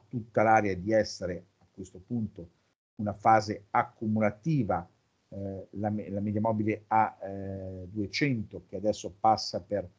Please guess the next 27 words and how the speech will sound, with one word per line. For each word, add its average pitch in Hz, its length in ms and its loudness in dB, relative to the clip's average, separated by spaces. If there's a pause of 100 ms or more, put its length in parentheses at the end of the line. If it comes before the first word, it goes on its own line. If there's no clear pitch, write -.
(280)
dieci 113 320 -6
virgola 104 340 0
uno 107 240 0
tre 104 160 -6
sei, 117 240 4
fa 117 340 4
da 101 120 0
supporto, 127 1080 2 (500)
e 139 380 4
mi 120 160 0
sembra 123 640 2
che 123 400 0
Iveco 110 580 0
possa 104 640 0 (420)
raggiungere 113 560 2
prima 123 640 4
dieci 113 440 -2
e 120 40 0
novantadue, 117 640 4
poi 110 460 6 (420)
undici 120 480 2
zero 120 200 4
novantacinque, 120 1000 2
quindi 110 500 2 (480)
la 107 100 2
media 117 380 4
mobile 107 640 2